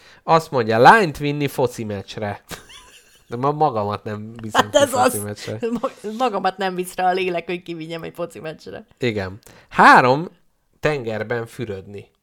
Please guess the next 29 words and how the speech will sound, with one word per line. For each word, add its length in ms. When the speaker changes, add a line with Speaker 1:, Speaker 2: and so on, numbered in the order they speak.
Speaker 1:
Na, 120
vá-, 180
hát 320
Speaker 2:
Én, 220
aki 220
egy 160
tengert 340
se 120
láttam 320
életemben, 540
hát 160
el 120
vagyok 220
itt 100
kaszálva 440
csúnyán 320
a 40
gentleman 640
listában. 640
Speaker 1:
Ja, 160
mert 220
a 40
római 300
tenger 380
se 160
lett 160
meg 200
végül. 280
Speaker 2:
Hát. 420